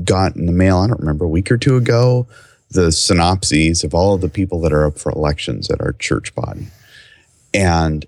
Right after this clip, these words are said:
I mean, and I'm looking at all of these names and all these people. And I mean, I've been in the synod long enough to recognize half the names, maybe,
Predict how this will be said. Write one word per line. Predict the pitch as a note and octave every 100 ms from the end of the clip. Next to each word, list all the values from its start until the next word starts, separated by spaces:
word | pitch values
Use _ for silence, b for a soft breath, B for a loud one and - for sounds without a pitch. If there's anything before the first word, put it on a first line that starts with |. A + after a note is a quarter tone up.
| -
I | G2+
mean, | G2
and | F#2 F2
I'm | F2
looking | G2 B2 F2
at | E2+
all | F#2 C3
of | A2+
these | F#2 -
names | F2 E2 E2
and | E2+
all | F2
these | F2+ E2
people. | - E2 D2+ F2+ G2
And | F2 D#2 D2 - _ _ -
I |
mean, | F#2 F#2
I've | E2+ F2+ G2+
been | F#2
in | F2 E2
the | D2+
synod | - C#3 B2 E2
long | E2+ F2
enough | E2+ E2+ -
to | E2 D#2 D2+
recognize | F2+ F2 F2 D#2+ D2 D2 D2+ - - _ _ _ _
half | - D#2+ -
the | F#2+
names, | G#2 A#2 B2+ C3
maybe, | - A#2+ C3 D#3